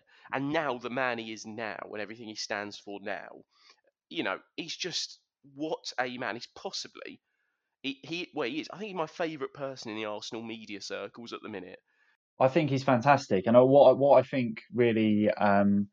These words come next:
Speaker 2: sets him apart is that he is unashamedly biased towards Arsenal. And I
Speaker 1: Yes.
Speaker 2: think it's the, it's the pundits who pretend that they're not biased at the worst.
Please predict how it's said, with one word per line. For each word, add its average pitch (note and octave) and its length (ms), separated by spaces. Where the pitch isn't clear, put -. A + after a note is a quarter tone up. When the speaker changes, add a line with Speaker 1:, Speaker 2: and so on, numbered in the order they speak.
Speaker 2:
sets - 320
him G#2+ 100
apart G2 520
is G2+ 260
that G#2+ 240
he C3 480
is B2 280
unashamedly G#2+ 1080
biased G2+ 420
towards G#2 280
Arsenal. A2 520
And A#2 100
I A2+ 40
Speaker 1:
Yes. A2 120
Speaker 2:
think B2+ 400
it's B2 260
the, B2+ 100
it's B2+ 260
the B2+ 80
pundits D3+ 440
who C3 160
pretend B2+ 520
that G2 100
they're G2 120
not G2+ 260
biased F#2 380
at D#2 80
the G2 80
worst. A2+ 500